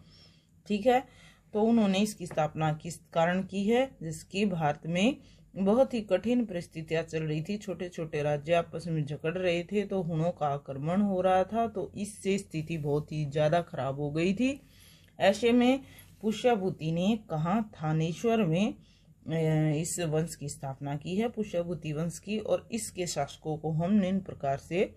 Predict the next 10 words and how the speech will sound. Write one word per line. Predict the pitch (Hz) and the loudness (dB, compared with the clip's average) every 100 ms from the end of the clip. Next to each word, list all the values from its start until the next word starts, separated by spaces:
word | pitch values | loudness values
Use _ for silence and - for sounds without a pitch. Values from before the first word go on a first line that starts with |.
| - - _ - - | -20 -20 _ -10 -4
पढ़ | 165 | -2
सकते | 156 143 151 | -2 -2 -2
हैं, | 185 226 | 2 2
जैसे | 202 160 143 | 2 0 -4
कि | 156 160 - - | -6 -10 -10 -10
इसके | 208 - 214 214 165 156 - - - - | -12 -2 4 4 2 -4 -12 -18 -18 -14
शासक | - 143 - 196 | -2 -2 0 -8
पहले | 196 - 160 165 | -8 -4 -2 0
लेते | 170 151 - 160 | -2 -4 -6 -6
हम, | 156 170 233 | -2 0 -2